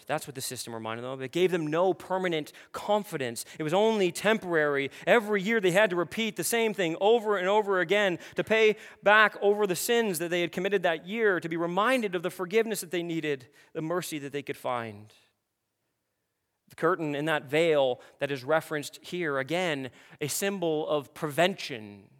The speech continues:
blocking people from getting into the presence of God. The high priest went into the Holy of Holies that one time a year to make atonement. Hebrews nine twenty-four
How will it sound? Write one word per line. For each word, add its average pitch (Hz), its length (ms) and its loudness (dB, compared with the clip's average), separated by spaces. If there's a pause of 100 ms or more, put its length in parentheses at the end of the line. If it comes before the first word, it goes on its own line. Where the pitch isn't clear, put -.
(420)
blocking 190 500 4
people 180 420 -2
from 151 180 -6
getting 170 240 0
into 180 240 -4
the 147 80 -6
presence 170 400 -4
of 131 100 -12
God. 151 480 0 (1200)
The 147 80 -6
high 180 180 2
priest 185 340 -2
went 156 160 -4
into 165 260 -4
the 151 60 -6
Holy 160 320 -4
of 151 60 -8
Holies 160 320 -4
that 139 160 0
one 156 260 -4
time 160 420 -6
a 143 60 -8
year 131 460 -8 (2750)
to - 80 -10
make 156 200 0
atonement. 131 760 -8 (3250)
Hebrews 139 260 -6
nine 147 220 0
twenty-four 139 640 -4